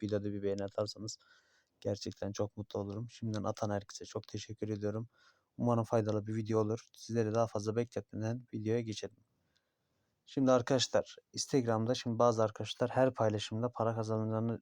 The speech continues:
düşünüyor. Böyle bir şey yok arkadaşlar. Instagram'da bu mümkün değil yani. Paylaşımlarınızdan falan para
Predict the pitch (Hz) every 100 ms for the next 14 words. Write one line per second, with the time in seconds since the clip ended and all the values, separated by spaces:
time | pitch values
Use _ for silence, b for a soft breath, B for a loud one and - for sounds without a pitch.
0 | _ - 107 101 107 127 - 113 107 -
1 | 139 113 104 101 101 104 - - 104 -
2 | 110 104 101 101 104 120 127 _ _ _
3 | _ - 117 110 - 123 107 104 98 95
4 | 95 131 147 b b b b _ _ _
5 | - 117 117 110 113 107 101 101 98 110
6 | 110 113 131 151